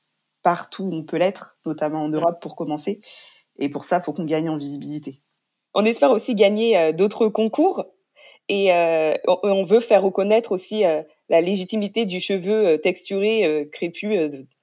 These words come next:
Speaker 3: veut faire reconnaître sa beauté, en fait, et le rendre beaucoup plus visible.
Speaker 2: Hmm. Et, heu, est-ce que, est-ce que, avec tout ce que vous savez et toute la data que vous avez, heu, collectée, heu,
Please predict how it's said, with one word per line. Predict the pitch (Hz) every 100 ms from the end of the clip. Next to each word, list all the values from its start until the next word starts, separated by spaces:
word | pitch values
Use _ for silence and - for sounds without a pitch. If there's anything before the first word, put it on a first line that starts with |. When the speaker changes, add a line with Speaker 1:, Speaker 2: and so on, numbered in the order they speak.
| 147
Speaker 3:
veut | 156
faire | 156 185
reconnaître | 165 156 170 175
sa | 151
beauté, | 151 170 214
en | 175
fait, | 156 147
et | 160
le | 160
rendre | 156 175 175 151
beaucoup | 143 170 185
plus | - 185
visible. | 160 175 156 135 - _ _ _ _ _ _ _ _ _ _ _ _ _ _ _ _
Speaker 2:
Hmm. | 220 220 196 190 _ _ _ - 277 262 233 -
Et, | - 196
heu, | 190 190 190 185 185 180 175 170 170 127 127 -
est-ce | - -
que, | - 247 233 226
est-ce | 220 -
que, | 214 196 185 - - - - - - - _ _ _ _ -
avec | 190 -
tout | 311
ce |
que | -
vous | 196
savez | 196 - 196 214 349 - - -
et | -
toute | - 233
la | 208 185
data | 175 214 - 233
que | 226
vous | 170
avez, | 170 185 170
heu, | 165
collectée, | - 202 190 - - 247 302 - - - -
heu, | 175 165 156 131